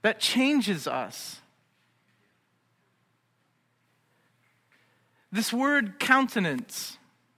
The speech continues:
do you know this word? May his fa-, this is like the Hebrew blessing, that his face would shine upon you.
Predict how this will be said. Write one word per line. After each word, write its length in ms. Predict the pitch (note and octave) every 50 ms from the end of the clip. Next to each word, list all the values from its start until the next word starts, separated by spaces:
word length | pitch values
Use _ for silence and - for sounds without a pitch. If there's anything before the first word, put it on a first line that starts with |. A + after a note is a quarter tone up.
| _ _ _
do 100 | - -
you 60 | G#3 A3
know 80 | A3+
this 200 | A3 A3 - -
word? 340 | A3 A3+ A3+ A#3 A#3 G3+ G3+ - - _ _ _ _ _ _ _ _ _ _ _ _ _ _ _ _ _ _ _ _ _ _ _ - - - - - - - - -
May 220 | G3 A3+ B3 B3
his 220 | C4 B3 - -
fa-, 300 | - - B3 B3+ B3 - -
this 180 | G3+ B3+ B3 -
is 220 | C#4 B3 G#3 G3+
like 220 | B3 A#3+ A3 - -
the 100 | B3 A#3
Hebrew 460 | - - B3 B3 G3+ F#3+ A#3+ A#3+ G#3+
blessing, 600 | F3+ G#3+ A#3 A#3 A3+ - - A#3+ A#3+ A#3+ A#3+ A3+
that 160 | A3 G3+ -
his 260 | G#3 A3 A#3 A3+ - -
face 360 | - A#3+ A#3+ A#3+ - - -
would 240 | A3 A#3 A3+ F#3+ F#3+ - - - - - - _ _ _ _ _ _ _ _ _ _ _ _ _ _ _
shine 1000 | - - - - - - - A#3 A3+ A#3+ B3 B3 A#3+ A3+ F#3+ E3 D3 C3+ C3 C3 - _ _
upon 440 | - F3+ F3+ - A3 G#3+ G#3 G#3 G3+
you. 540 | G3 G3+ G#3 A3+ A#3+ B3 A#3+ G3+ D3+ C3+ -